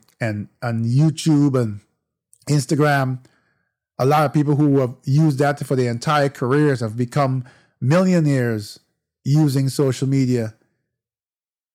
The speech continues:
You're lucky ones, but they don't care about you. For all the people who use these platforms for monetary benefit, solely for monetary benefit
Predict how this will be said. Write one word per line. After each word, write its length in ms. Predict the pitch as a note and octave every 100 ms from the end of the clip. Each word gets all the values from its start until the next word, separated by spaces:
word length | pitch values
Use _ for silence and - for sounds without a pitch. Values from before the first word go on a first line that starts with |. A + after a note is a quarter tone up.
| _
You're 260 | C#3+ F#3+
lucky 400 | E3+ D#3 D#3 D#3+
ones, 520 | C3 A#2 G#2 G#2+ - _ _ _ _ _ -
but 140 | C3
they 80 | D#3+
don't 160 | D#3
care 260 | D#3 - F3
about 400 | C3 A#2 - -
you. 160 | C3+ B2 _ _ _ _ _ _ _ _ _ _ _ _
For 120 | D#3
all 120 | D#3+ F#3+
the 80 |
people 340 | F3 F#3+ F3+ F3
who 340 | D#3+ F#3 E3 _ _ _
use 360 | - D3+ G3 F#3+
these 240 | D#3 E3
platforms 880 | E3 E3+ E3 - E3+ D3+ C3+ C3 B2 _ _ _ _ _
for 460 | - D3+ C3+ C3+ - -
monetary 680 | C#3+ D#3 E3+ E3 F3 D#3
benefit, 540 | C#3 C3+ D3 C#3+ D3+ C#3
solely 360 | - G3+ A3+
for 120 | G3
monetary 500 | D#3+ D3+ C#3+ C3 C3+
benefit 480 | B2+ B2+ C3 B2+ -